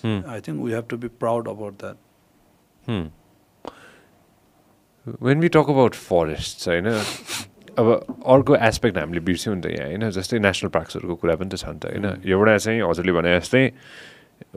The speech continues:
Speaker 1: एउटा चाहिँ हामीले चाहिँ, ल, ठिक छ, देशको लागि चाहिने चाहिँ सामान बनाउनको लागि, घर बनाउनको लागि, होइन, टेबल कुर्सी बनाउनको लागि, भनौँ न, एउटा एक्जाम्पल दिएको मैले, होइन?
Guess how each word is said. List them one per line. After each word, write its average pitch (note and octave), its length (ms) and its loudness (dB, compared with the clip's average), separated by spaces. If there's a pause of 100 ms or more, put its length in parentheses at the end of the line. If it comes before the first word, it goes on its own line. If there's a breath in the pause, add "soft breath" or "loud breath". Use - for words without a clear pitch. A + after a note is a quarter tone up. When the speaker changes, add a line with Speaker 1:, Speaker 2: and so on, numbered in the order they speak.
(340)
Speaker 1:
एउटा A2+ 360 10
चाहिँ A#2 220 2
हामीले F2 340 2
चाहिँ, B2 200 0
ल, F2+ 80 6
ठिक - 200 -4
छ, - 100 -6 (460)
देशको G2 420 -2
लागि F#2 260 0
चाहिने F2+ 460 -4
चाहिँ G#2 180 -6
सामान E2 400 -4
बनाउनको E2+ 380 -10
लागि, F2+ 220 -6
घर F2 220 -4
बनाउनको B1+ 380 -10
लागि, C#2+ 360 -4 (560)
होइन, F#2 460 -4
टेबल F2 260 -2
कुर्सी D#2+ 240 -6
बनाउनको D#2 320 -4
लागि, G#2+ 120 6
भनौँ F#2+ 240 4
न, G#2 40 6
एउटा F#2 180 10
एक्जाम्पल E2+ 400 4
दिएको E2+ 220 2
मैले, E2+ 220 0
होइन? G#2+ 220 0